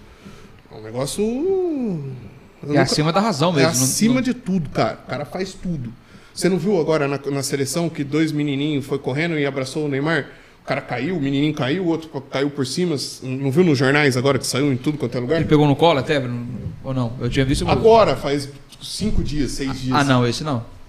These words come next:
Speaker 1: Pô, é, o cara faz, ele, ele, ele supera qualquer limite pra ver o fã dele, pra dar um abraço, pra chegar perto.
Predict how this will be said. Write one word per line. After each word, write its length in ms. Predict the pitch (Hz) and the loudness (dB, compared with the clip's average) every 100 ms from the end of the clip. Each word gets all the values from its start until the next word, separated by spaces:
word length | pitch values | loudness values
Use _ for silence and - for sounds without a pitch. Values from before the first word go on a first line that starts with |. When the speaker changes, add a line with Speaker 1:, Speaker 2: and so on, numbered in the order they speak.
| - - | -20 0
Speaker 1:
Pô, 240 | 151 113 - - - - - - - - - | 2 2 -6 -14 -16 -18 -18 -18 -20 -10 -10
é, 240 | - - 370 440 453 | -10 -12 -8 -4 -2
o 40 | 277 | -2
cara 240 | 220 285 | -2 -2
faz, 320 | - 339 226 | 0 0 0
ele, 260 | 202 214 233 - | 0 2 0 2
ele, 260 | 220 214 226 | 2 2 2
ele 200 | 208 214 | 2 2
supera 540 | - - - - 226 320 | 2 0 2 4 4 4
qualquer 400 | - 220 240 285 | 0 0 2 2
limite 480 | 285 220 254 - 320 | 4 4 2 -2 -4
pra 220 | - 240 | -4 0
ver 120 | 233 | 0
o 80 | - | 0
fã 260 | - 208 | -2 -4
dele, 380 | 180 185 185 196 - - - - | 0 0 0 -4 -14 -20 -20 -10
pra 80 | 123 | -4
dar 140 | 147 | 0
um 100 | 165 | 0
abraço, 380 | 151 135 151 - | 0 0 -2 -4
pra 100 | 123 | -8
chegar 300 | - 135 131 | -8 -6 -6
perto. 460 | - 127 151 147 | -2 0 0 -4